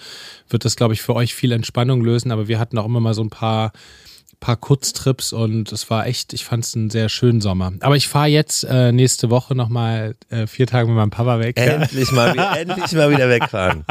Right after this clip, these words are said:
Speaker 2: Aber ihr macht das alles richtig. Aus mir spricht nur der Neid, dass ich das nicht kann. Ihr
Speaker 1: Wir
Speaker 2: macht das
Speaker 1: machen
Speaker 2: alles
Speaker 1: gern so
Speaker 2: richtig.
Speaker 1: verlängerte Wochenenden. Auch viel, viel mit, viel, wirklich sehr viel mit, äh, Familie und Eltern. Und, ähm, ja, nächste Woche fahr ich mit meinen, mit meinem Papa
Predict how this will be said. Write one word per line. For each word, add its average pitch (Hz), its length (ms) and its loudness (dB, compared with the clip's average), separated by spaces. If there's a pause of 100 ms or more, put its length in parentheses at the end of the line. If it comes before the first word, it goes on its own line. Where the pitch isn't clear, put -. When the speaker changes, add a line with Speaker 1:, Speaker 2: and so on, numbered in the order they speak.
(200)
Speaker 2:
Aber - 220 2
ihr 165 60 4
macht 190 180 2
das 185 80 -2
alles 170 280 0
richtig. 139 300 0
Aus 110 120 2
mir 143 120 2
spricht - 320 -4
nur 139 120 2
der 135 140 4 (220)
Neid, 110 480 -2
dass 92 140 0
ich 110 80 -6
das 101 180 0
nicht 110 140 -6
kann. 120 140 0 (240)
Ihr 127 80 2
Speaker 1:
Wir 131 80 4
Speaker 2:
macht 131 100 4
das 143 60 -2
Speaker 1:
machen 170 80 0
Speaker 2:
alles - 120 0
Speaker 1:
gern 165 160 2
so 180 100 2
Speaker 2:
richtig. - 100 -2
Speaker 1:
verlängerte 143 480 2
Wochenenden. 107 520 0
Auch 117 220 -2
viel, 156 380 -2
viel 156 240 0
mit, 151 180 0
viel, 165 340 0
wirklich 151 220 -6
sehr 143 220 2
viel 151 160 0
mit, 135 240 -4
äh, 123 260 0
Familie 143 640 0
und 120 200 -8
Eltern. 131 400 -6
Und, 117 260 -8
ähm, 110 360 -4
ja, 107 120 -2
nächste 110 300 -4
Woche 113 200 -6
fahr 107 180 -4
ich - 60 -8
mit - 120 -14
meinen, 101 260 -4 (720)
mit 104 80 -8
meinem 107 160 0
Papa 104 380 -2